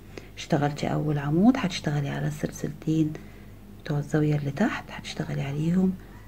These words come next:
عمودين، وبعدين هتشتغلي عمود على العمود، فكده بقى عندك أربع أعمدة.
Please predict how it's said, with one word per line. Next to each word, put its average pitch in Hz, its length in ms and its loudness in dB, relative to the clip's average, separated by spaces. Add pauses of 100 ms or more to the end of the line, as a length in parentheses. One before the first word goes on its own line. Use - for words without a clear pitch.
(100)
عمودين، 160 440 2 (2250)
وبعدين 165 520 4
هتشتغلي 143 560 0
عمود 160 440 2
على 165 180 4
العمود، 147 480 0
فكده 170 300 2
بقى 160 240 2
عندك 185 440 4 (760)
أربع 160 420 2
أعمدة. 147 380 -4